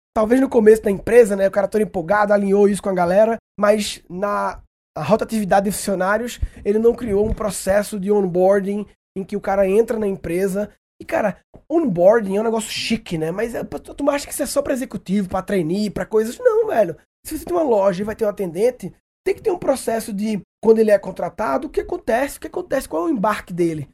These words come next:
O que acontece no processo de embarque? Ele tem que aprender o quê?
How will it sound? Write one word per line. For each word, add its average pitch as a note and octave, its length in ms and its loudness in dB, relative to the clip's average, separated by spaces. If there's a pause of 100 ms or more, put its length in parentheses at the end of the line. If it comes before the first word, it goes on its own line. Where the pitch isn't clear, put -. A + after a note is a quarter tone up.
(160)
O - 40 -20
que - 60 -10
acontece D#4 320 -2
no B3 60 -12
processo A3+ 340 -6
de G3 100 -10
embarque? E3 520 -8 (340)
Ele C4+ 80 -8
tem C#4 100 -10
que C#4+ 60 -4
aprender C4+ 300 0
o D4 80 -4
quê? F3+ 360 -4